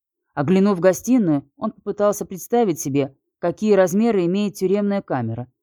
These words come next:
и каково это — делить ее с кем-то, кто ему не знаком. И туалет, в котором нельзя закрыть дверь. Ему не хотелось об этом думать. Смартфон зазвонил.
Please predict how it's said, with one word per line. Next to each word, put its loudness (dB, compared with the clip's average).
и -8
каково 2
это — -10
делить 0
ее 0
с -8
кем-то, 0
кто -4
ему 2
не 0
знаком. -4
И -6
туалет, 2
в -20
котором -2
нельзя 0
закрыть -2
дверь. -2
Ему 4
не 2
хотелось 0
об -2
этом -2
думать. -6
Смартфон 2
зазвонил. -2